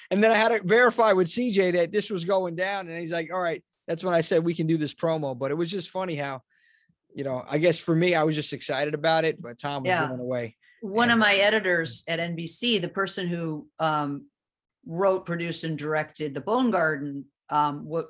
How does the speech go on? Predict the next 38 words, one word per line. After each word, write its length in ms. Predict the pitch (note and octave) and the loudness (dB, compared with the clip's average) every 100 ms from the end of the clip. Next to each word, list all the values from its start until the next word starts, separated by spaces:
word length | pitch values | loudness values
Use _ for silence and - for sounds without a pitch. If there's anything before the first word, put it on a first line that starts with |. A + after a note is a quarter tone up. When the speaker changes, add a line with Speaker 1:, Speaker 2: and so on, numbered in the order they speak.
| - - | -14 -20
Speaker 2:
w-, 340 | - - - | -20 -18 -8
back 260 | D3+ D#3+ D#3+ | -2 -2 -4
in 240 | D3 C#3+ C3+ _ _ - | -6 -8 -10 _ _ -6
Baltimore 580 | E3+ F3+ E3+ D3 C#3+ C#3 | -4 -2 -4 -2 -2 -2
and, 220 | C3+ C3 | -6 -8
and, 260 | C3+ C3+ - | -12 -12 -12
and 300 | C#3 C3 B2+ | -10 -10 -10
Pennsylvania, 580 | C#3+ C3+ D#3 F3 D3 B2+ _ _ _ - | -10 -8 -6 -6 -6 -10 _ _ _ -6
uh, 200 | D#3+ D3+ | -2 -2
was 220 | D#3 E3+ | -2 -2
a 60 | E3 | -2
news 360 | F#3 C4 G4 - | 0 2 0 0
editor 420 | F3 D#3+ D3 D3+ | 0 0 -2 -6
here 180 | D3+ F3 | -6 -6
in 80 | E3 | -6
Los 200 | D3+ C#3+ | -6 -2
Angeles 440 | A#3 G#3 D#3+ C3 | -2 -2 -4 -8
before 340 | - D#3 E3 D#3 | -12 -10 -8 -6
he 100 | E3 | -6
moved 220 | E3 D#3+ | -6 -4
back 240 | D#3 D3+ - | -4 -4 -6
there 100 | D3 | -10
with 120 | C#3 | -10
his 140 | C#3 - | -12 -6
family, 520 | F#3+ F#3 C#3+ C3+ C3+ _ _ _ | -4 -2 -4 -8 -12 _ _ _
or 120 | D3+ | -6
with 120 | D3+ D3 | -6 -6
his 140 | C#3 | -6
wife, 240 | D#3+ D#3 D3 | -2 -2 -4
and 100 | C3+ | -8
then 100 | C3 | -8
had 180 | D3+ D3+ | -6 -6
his 120 | - | -8
family 300 | C#3+ C3 C3 | -10 -10 -10
back 260 | C3 C3 | -12 -12
there. 280 | - B2+ B2+ _ _ _ D#3+ | -10 -10 -12 _ _ _ -4
And, 440 | D#3 D#3 D3 C#3+ - | 0 0 0 -4 -6
um, 380 | D3+ D3+ C#3 B2 | -2 0 -2 -8